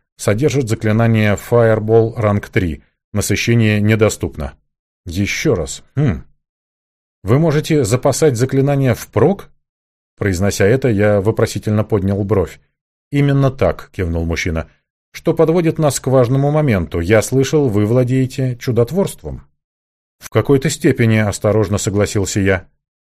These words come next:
Исцелением, уточнил он. Я кивнул. Есть такое, но это дорогое удовольствие. Эссенция расходуется прилично, а она недешева. Но запасти пару кастов будет разумно,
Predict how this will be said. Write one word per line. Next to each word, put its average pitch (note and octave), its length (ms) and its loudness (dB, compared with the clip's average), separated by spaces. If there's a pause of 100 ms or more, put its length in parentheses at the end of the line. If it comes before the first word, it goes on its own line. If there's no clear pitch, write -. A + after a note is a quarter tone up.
(200)
Исцелением, A#2 960 0
уточнил F2 540 -4
он. C2+ 240 -6 (500)
Я F2+ 240 -2
кивнул. E2 500 -2 (560)
Есть B2+ 380 2
такое, D2+ 540 -2
но G#2+ 180 4
это B2 260 4
дорогое B2+ 580 4
удовольствие. F2+ 840 0
Эссенция A#2 580 0
расходуется G2+ 880 0
прилично, G#2 760 -2 (300)
а F#2+ 180 0
она G2 320 2
недешева. G2+ 760 0 (1040)
Но A#2 280 4
запасти A#2+ 480 0
пару A#2+ 380 2
кастов C#3 580 -4
будет G#2+ 420 -4
разумно, G2 580 0